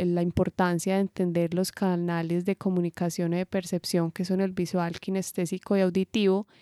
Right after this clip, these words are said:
Y bueno, ya en el próximo episodio les contarem-, contaremos otros tips adicionales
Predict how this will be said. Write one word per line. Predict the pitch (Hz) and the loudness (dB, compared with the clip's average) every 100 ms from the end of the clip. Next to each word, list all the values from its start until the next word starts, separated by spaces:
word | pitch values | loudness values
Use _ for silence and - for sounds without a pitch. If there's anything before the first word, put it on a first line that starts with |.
| - - - - - | -20 -20 -20 -20 -2
Y | 220 | 8
bueno, | 226 214 175 220 | 10 10 8 6
ya | 240 202 | 6 8
en | 196 | 6
el | 208 | 6
próximo | 233 220 240 233 | 4 8 8 8
episodio | 247 240 240 226 220 | 8 8 10 10 8
les | 190 - | 6 4
contarem-, | 185 180 175 175 175 - | 2 4 4 4 2 2
contaremos | 196 190 175 165 175 - | 2 4 4 4 2 2
otros | - - 220 226 - | 0 4 6 4 4
tips | 262 240 - | 4 4 4
adicionales | 220 202 196 180 170 180 - | 4 6 6 4 4 0 -2